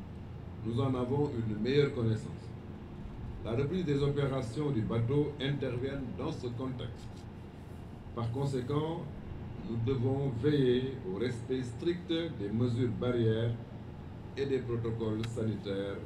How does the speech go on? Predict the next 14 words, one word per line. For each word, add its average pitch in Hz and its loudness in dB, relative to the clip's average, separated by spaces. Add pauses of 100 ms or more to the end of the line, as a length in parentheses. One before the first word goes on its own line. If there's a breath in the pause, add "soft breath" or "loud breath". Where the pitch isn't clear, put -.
mis 90 -4
en 90 -2
place. 87 -8 (1040)
Cette - -6
exigence 123 2 (1040)
permettra 147 2
de 123 0
minimiser 120 4
les - 2
risques 127 -2
de 95 0 (160)
propagation 117 0 (360)
du 92 -6
coronavirus, 117 4